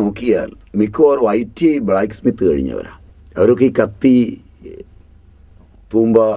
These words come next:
ഇതൊക്കെ ഉണ്ടാക്കുന്ന വലിയ factory എല്ലാം അടിച്ചുണ്ടാക്കുകയാണ്. ഭൂമി ഇളയ്ക്കാനുള്ള തൂമ്പയും അതിൽ നിന്ന് മിച്ചം വരുന്ന ഇരുമ്പെടുത്ത് കത്തിയും അതിലെ ഇരുമ്പ് കൊണ്ട് തന്നെ വാക്കത്തിയും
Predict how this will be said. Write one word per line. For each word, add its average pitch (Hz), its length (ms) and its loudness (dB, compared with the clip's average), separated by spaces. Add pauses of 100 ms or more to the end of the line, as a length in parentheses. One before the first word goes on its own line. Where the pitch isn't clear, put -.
(200)
ഇതൊക്കെ 107 280 0
ഉണ്ടാക്കുന്ന 110 420 0
വലിയ 107 160 2 (100)
factory 104 420 -4
എല്ലാം 113 220 -2
അടിച്ചുണ്ടാക്കുകയാണ്. 98 640 -4 (380)
ഭൂമി 123 280 -2
ഇളയ്ക്കാനുള്ള 127 540 -4
തൂമ്പയും 117 380 -2 (1200)
അതിൽ 120 140 -2
നിന്ന് 131 180 -6
മിച്ചം 123 260 -2
വരുന്ന 123 240 -6
ഇരുമ്പെടുത്ത് 117 500 -4
കത്തിയും 113 360 -4 (840)
അതിലെ 127 320 0
ഇരുമ്പ് 123 240 -8
കൊണ്ട് 131 220 -4
തന്നെ 120 220 -4 (260)
വാക്കത്തിയും 113 580 -4